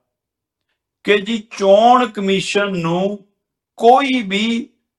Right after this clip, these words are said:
ਸਜ਼ਾ ਨਹੀਂ ਹੋ ਸਕਦੀ, ਉਸ ਨੂੰ ਕਿਸੇ ਵੀ ਕਟਹਿਰੇ 'ਚ ਖੜਾ ਨਹੀਂ ਕੀਤਾ ਜਾ ਸਕਦਾ, ਉਸ ਨੂੰ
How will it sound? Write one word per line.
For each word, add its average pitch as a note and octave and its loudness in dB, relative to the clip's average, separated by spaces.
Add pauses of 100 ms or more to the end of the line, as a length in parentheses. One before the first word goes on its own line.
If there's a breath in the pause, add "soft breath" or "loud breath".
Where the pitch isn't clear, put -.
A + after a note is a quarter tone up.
(200)
ਸਜ਼ਾ F#3+ 2
ਨਹੀਂ D#3 0
ਹੋ C3+ -2
ਸਕਦੀ, A2+ -4 (400)
ਉਸ G3 2
ਨੂੰ A3+ -4
ਕਿਸੇ A#3 2
ਵੀ A#3 -2
ਕਟਹਿਰੇ A3+ 0
'ਚ F#3+ -8
ਖੜਾ G#3 2
ਨਹੀਂ G3 -6
ਕੀਤਾ C#3+ -2
ਜਾ C#3+ 2
ਸਕਦਾ, B2 -2 (440 soft breath)
ਉਸ G#3+ 0
ਨੂੰ A3 -2